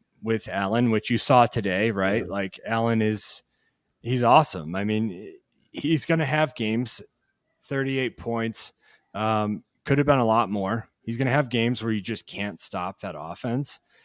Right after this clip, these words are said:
Speaker 1: Um, and they wanted to establish the running game. You saw Latavius Murray, you saw,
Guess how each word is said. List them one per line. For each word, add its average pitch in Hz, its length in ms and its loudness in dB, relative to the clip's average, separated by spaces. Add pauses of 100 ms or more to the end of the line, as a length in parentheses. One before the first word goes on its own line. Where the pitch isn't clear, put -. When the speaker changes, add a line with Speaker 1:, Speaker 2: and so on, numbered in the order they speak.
(260)
Speaker 1:
Um, 107 400 -2
and 110 480 0 (400)
they 120 460 2
wanted 110 500 0
to 110 120 0
establish 101 640 -4
the 98 100 -12
running 107 340 0
game. 107 520 -2 (160)
You 98 100 -12
saw 104 260 -4
Latavius 98 580 -8
Murray, 95 260 -4
you 92 100 -6
saw, 92 440 -4